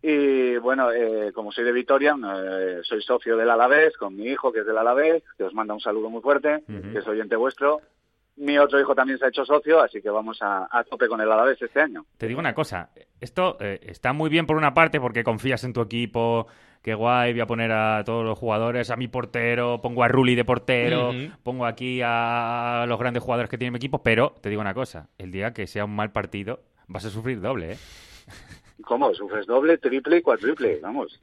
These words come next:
Speaker 1: eso está claro.
Speaker 3: La última, Héctor, ¿saber
Speaker 1: Sí.
Speaker 3: de Comunio es saber de fútbol?
Speaker 1: No, no. Eh, nosotros, eh, llevamos una liga que llevamos diez años jugando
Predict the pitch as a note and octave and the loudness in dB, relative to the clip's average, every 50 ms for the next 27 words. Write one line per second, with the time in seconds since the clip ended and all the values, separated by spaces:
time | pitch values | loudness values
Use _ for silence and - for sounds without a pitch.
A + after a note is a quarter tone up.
0 | - G2 E2+ G2 A2 - D3 C3 A2+ A#2 C#3 D#3+ C3 F2+ - _ _ _ _ _ | -20 -14 -12 -12 -2 0 0 2 4 4 2 2 2 -2 -6 _ _ _ _ _
1 | _ - - - - - - - - - - - - - A#2 A#2+ C3 C#3+ C3+ A2+ | _ -20 -18 -18 -20 -20 -20 -20 -20 -20 -20 -20 -16 -10 -6 -6 -6 -4 -6 -6
2 | B2+ A2+ A2+ G#2+ G#2+ G#2+ G#2+ G#2 G#2 G#2 G#2 G#2 G#2 G#2 G2+ G#2 - - C3 - | -6 -6 -6 -8 -8 -8 -8 -8 -8 -8 -8 -8 -10 -10 -10 -12 -12 -12 -12 -10
3 | - A#2 G#2 F#2+ - - _ _ _ - - B2 B2 D#3 E3+ F#3 G3+ - F3+ D#3+ | -6 -6 -6 -6 -8 -12 _ _ _ -4 -2 2 4 4 4 4 2 2 2 2
4 | D3 C#3+ D3 D3+ D3+ D3+ D#3+ F3 F3+ - - _ _ _ _ _ B2+ C#3+ - - | 2 2 0 0 0 0 -2 -4 -6 -10 -14 _ _ _ _ _ -8 -6 -2 0
5 | A#3+ G3 D3 A#2 G#2 G2+ F2+ - - G#2 F#2+ F#2+ G#2+ C3 E3+ A3+ C4 _ _ _ | 0 0 0 -2 -4 -6 -10 -10 -12 -14 -10 -6 -6 -6 -6 -6 -10 _ _ _
6 | _ _ _ _ _ _ _ _ _ _ _ _ _ _ _ _ _ _ - A#3+ | _ _ _ _ _ _ _ _ _ _ _ _ _ _ _ _ _ _ -2 0
7 | - - - _ _ _ _ _ _ _ _ _ _ _ _ _ _ _ _ _ | 0 0 -2 _ _ _ _ _ _ _ _ _ _ _ _ _ _ _ _ _
8 | _ _ _ _ _ A#2 A2+ A2 - _ _ _ _ _ - A2 A2 G#2 G#2 G#2 | _ _ _ _ _ -2 -2 -2 -4 _ _ _ _ _ -6 -4 -4 -2 -2 -2
9 | G#2 G#2+ G#2+ G#2 F#2+ F#2 - - - - _ _ - A#2 A#2 C3+ D#3+ D#3+ F#3 F#3 | -2 -2 -2 -2 -4 -6 -10 -14 -20 -20 _ _ -10 -4 2 4 4 4 4 2
10 | E3+ - A#2+ A#2 A2 G2+ G2 F#2+ A2 A#2 A#2+ D3 C#3+ - C3+ C3 C3 C3+ C#3+ C#3 | 0 0 -4 -8 -10 -10 -6 -2 0 0 0 -2 -4 0 0 2 2 4 4 4
11 | C3 A#2+ B2 A2+ A#2 B2+ C3 C3+ A#2 B2+ C#3 - C3+ C3 C#3 B2+ - - B2+ C3 | 2 4 4 4 4 2 2 0 -2 -2 -2 -2 -2 -4 -6 -6 -8 -2 0 2
12 | C#3+ C#3+ C#3 D3 D#3+ | 2 2 2 -2 -4